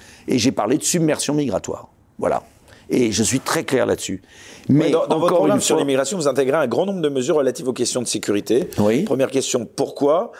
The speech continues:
Speaker 2: Est-ce que vous faites un lien entre immigration et,
Speaker 1: Bah oui.
Speaker 2: euh, insécurité ?
Speaker 1: Bah oui, il y en a un,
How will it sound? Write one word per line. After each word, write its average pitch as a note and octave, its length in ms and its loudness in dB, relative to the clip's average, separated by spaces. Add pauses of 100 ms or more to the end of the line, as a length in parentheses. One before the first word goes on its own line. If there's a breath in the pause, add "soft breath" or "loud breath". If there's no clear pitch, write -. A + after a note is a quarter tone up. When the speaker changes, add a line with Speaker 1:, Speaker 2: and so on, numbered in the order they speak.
(320 loud breath)
Speaker 2:
Est-ce A2+ 140 -8
que - 80 0 (100)
vous B2+ 60 -8
faites C3 220 -2
un C3+ 80 0
lien D#3 120 0
entre D3 200 -4
immigration C#3+ 600 -2
et, D3+ 140 -4
Speaker 1:
Bah - 140 4
oui. D3+ 140 2
Speaker 2:
euh, - 420 -8
insécurité ? C3+ 420 0
Speaker 1:
Bah G2 140 2
oui, C3+ 80 4
il A#2 60 4
y F#2 60 2
en F#2 60 0
a G#2 60 2
un, B2 240 0